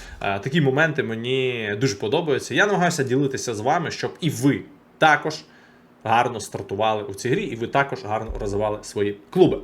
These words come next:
Давайте розпочнемо з того, що взагалі таке веб-аплікейшн.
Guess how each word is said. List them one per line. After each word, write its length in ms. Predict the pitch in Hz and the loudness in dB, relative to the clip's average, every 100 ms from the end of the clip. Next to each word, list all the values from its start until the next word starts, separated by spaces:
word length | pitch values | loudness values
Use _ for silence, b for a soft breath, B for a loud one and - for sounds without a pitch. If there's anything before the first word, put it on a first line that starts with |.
| B B B - | B B B 4
Давайте 280 | 190 247 202 | 6 8 6
розпочнемо 640 | - 170 - 196 202 170 | 4 2 4 6 6 4
з 100 | - | 2
того, 360 | 185 196 113 - | 6 6 6 -4
що 260 | - 196 | 0 4
взагалі 320 | 190 156 139 139 | 4 4 0 -2
таке 260 | 127 143 | 0 2
веб-аплікейшн. 760 | 127 135 107 113 107 107 - | 4 2 0 -2 0 0 -2